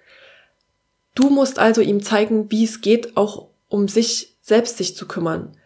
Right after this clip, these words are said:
Indem du ihm das vorlebst, und das ist überhaupt nicht egoistisch, sondern eben auch wirklich für dein Kind,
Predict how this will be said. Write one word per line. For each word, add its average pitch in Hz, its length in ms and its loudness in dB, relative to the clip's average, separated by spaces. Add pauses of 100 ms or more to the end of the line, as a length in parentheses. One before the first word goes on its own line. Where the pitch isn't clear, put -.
(200)
Indem 220 280 2
du 254 140 0
ihm 240 200 -2
das 214 160 -4
vorlebst, 254 420 2
und 196 120 -4
das 190 120 -4
ist - 180 -10
überhaupt 214 320 -2
nicht 220 140 -6
egoistisch, 220 480 -2
sondern 208 240 0
eben 220 200 -2
auch - 240 -4
wirklich 226 300 -2
für 226 80 2
dein 214 160 2
Kind, 233 300 -2